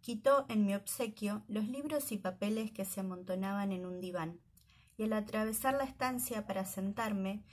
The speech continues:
me sorprendió ver en su mesa las fórmulas matemáticas de un célebre físico contemporáneo, junto con unas extrañas figuras geométricas que Chalmers había trazado en unos finos papeles amarillos.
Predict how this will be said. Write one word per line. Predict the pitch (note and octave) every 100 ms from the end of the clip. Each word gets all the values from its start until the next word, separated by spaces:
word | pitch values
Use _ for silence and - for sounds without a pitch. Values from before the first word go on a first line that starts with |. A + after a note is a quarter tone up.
| - -
me | A3
sorprendió | G#3+ A3 G#3+ A#3+ A#3+ C4 C#4+
ver | C#4 B3+
en | C4
su | - G#3
mesa | A3 A#3 - A3
las | G3 G3
fórmulas | A3 A3+ A3+ G3+ G3+
matemáticas | F3 - F#3 G3 G3+ G#3 G#3 F#3
de | G3+
un | G#3+
célebre | - A#3 A#3 A3 F#3+
físico | F#3+ A#3 A3+ A#3+ G#3+ G3
contemporáneo, | F3+ F3+ F3+ F3+ F3+ F#3+ F#3+ F#3 F#3+ G#3 - - - -
junto | D4 D4 C4
con | G#3 G#3+
unas | A#3 A3+ -
extrañas | F#3 - - G#3+ A3 A3
figuras | - F#3 G3 G#3 G#3+
geométricas | - F3+ F#3 F#3+ - G#3 G#3 G#3
que | - G#3
Chalmers | - A#3 A#3 A#3+ A#3 -
había | G3 G3+ G3+ G3
trazado | F#3 F#3 G#3 G#3 A3 G#3
en | G3+
unos | G#3 G#3+ G#3+
finos | - A3+ A#3
papeles | - G3 F#3+ F#3 F#3 F#3 E3+
amarillos. | E3+ D#3+ D#3 - - -